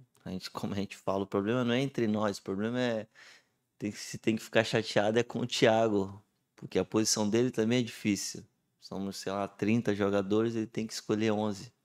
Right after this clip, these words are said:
entendeu? Então é normal a chateação. Mas aí a gente sempre diz uma coisa, sempre quando a gente não estiver jogando, a gente tem que trabalhar mais forte ainda,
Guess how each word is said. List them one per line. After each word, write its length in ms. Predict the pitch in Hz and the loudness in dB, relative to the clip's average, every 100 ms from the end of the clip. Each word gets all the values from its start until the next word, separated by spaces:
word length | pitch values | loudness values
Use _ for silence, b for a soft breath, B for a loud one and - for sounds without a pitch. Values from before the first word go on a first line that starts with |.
| _ _ _ _ _ _ | _ _ _ _ _ _
entendeu? 380 | - 92 95 110 | -6 -2 2 2
Então 320 | 107 - 117 | 2 0 0
é 60 | 127 | 2
normal 420 | 135 127 127 151 | 0 0 0 0
a 40 | 139 | -2
chateação. 600 | 101 - 90 - 87 - _ B B B B B B B _ | -4 -4 -4 -4 -8 -12 _ B B B B B B B _
Mas 280 | 87 90 92 | -8 -4 2
aí 260 | 98 98 113 | 2 4 4
a 60 | |
gente 240 | 113 113 - | 4 0 2
sempre 320 | 117 117 117 | 0 0 -4
diz 160 | 117 | -2
uma 180 | 123 120 | 0 0
coisa, 400 | 123 - 117 104 | 0 2 4 4
sempre 300 | - 110 110 | 2 0 -2
quando 240 | - 107 104 | 0 0 2
a 40 | |
gente 240 | 104 - | 0 -2
não 120 | 104 104 | -2 -2
estiver 240 | - 110 | 0 0
jogando, 380 | 107 101 104 113 | 0 -2 -2 -2
a 40 | |
gente 160 | 110 - | -4 -4
tem 140 | 110 | -4
que 80 | 110 | -2
trabalhar 400 | 107 107 104 110 | -2 2 2 2
mais 180 | 110 110 | 0 -4
forte 400 | - 107 110 110 | -2 -2 0 -2
ainda, 420 | 107 110 127 | 0 0 0